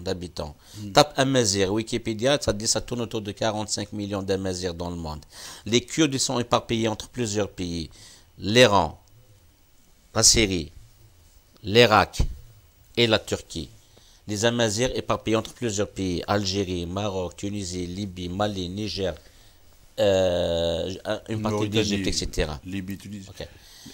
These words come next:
Speaker 1: Regarde bien, la comparaison s'arrête
Speaker 2: Mm.
Speaker 1: ici. Les Kurdes, ils ont quarante-sept chaînes T V.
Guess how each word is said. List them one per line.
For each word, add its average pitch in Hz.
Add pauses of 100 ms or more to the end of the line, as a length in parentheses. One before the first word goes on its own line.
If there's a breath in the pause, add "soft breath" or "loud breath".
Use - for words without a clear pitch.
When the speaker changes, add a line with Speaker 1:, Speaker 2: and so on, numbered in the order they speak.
(140 loud breath)
Speaker 1:
Regarde 190
bien, 113
la 123
comparaison 151
s'arrête 139
Speaker 2:
Mm. -
Speaker 1:
ici. 98 (580 soft breath)
Les 113
Kurdes, 370 (880)
ils 131
ont 123 (120)
quarante-sept 165
chaînes 110 (120)
T 95
V. 82